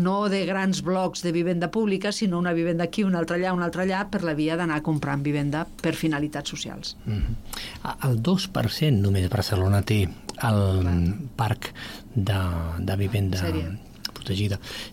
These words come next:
Speaker 2: El quinze per cent és Europa. Habitualment és aquest, és aquesta la, la xifra. El, el parc públic d'habitatge, eh, és, és un quinze per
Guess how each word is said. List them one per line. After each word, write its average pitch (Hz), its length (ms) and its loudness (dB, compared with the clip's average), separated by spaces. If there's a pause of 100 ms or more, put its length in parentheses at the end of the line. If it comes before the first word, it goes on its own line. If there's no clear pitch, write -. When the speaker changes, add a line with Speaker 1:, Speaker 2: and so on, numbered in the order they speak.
Speaker 2:
El 101 160 0
quinze 170 380 6
per 139 160 2
cent 160 220 4
és 127 140 2
Europa. 110 500 2 (380)
Habitualment 117 560 4
és - 100 0
aquest, 107 300 0
és 95 120 0
aquesta - 340 0
la, 98 100 2 (420)
la 92 140 0
xifra. - 320 0
El, 95 320 0
el 104 160 0
parc 117 400 0 (100)
públic 113 380 2
d'habitatge, 123 560 2 (640)
eh, 104 300 2
és, - 200 -4
és 95 80 2
un 107 140 4
quinze 95 260 2
per - 80 -2